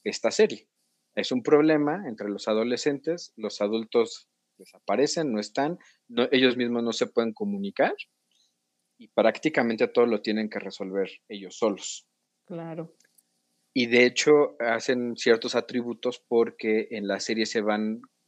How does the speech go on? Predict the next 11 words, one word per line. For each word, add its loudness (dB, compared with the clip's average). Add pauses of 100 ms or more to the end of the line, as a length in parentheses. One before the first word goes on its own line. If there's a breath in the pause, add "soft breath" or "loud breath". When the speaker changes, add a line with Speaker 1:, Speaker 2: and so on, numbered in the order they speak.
Speaker 1:
eh, -20
videograbando 0
con -8
sus -12
celulares -2 (320 soft breath)
y -2
están -2
buscando -2
despedirse -4
de -8
sus, -16